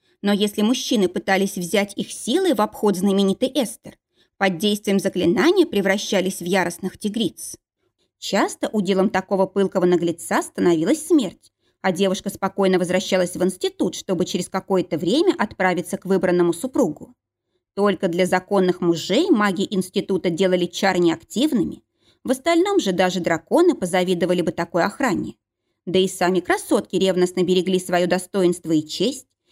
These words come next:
понимая, что это обязательное условие удачного замужества. Но несмотря на то, что к будущим мужьям девушки приходили невинными,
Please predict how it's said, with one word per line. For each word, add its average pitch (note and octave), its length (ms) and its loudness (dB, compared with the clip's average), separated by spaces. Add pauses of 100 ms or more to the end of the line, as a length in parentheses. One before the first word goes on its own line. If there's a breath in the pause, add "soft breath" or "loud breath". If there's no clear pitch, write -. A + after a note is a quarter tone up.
(180)
понимая, G3+ 520 2
что A#3 220 -4
это G3 180 -2
обязательное F#3 680 0
условие A3 540 -2
удачного E3+ 540 -2
замужества. F3+ 680 -4 (560)
Но F#3+ 140 4
несмотря F#3 520 2
на E3+ 140 2
то, B3+ 260 0
что - 220 -4
к - 20 -6
будущим F3+ 500 0
мужьям A#3+ 460 2
девушки F3+ 400 -2
приходили F#3 480 -2
невинными, F3 720 2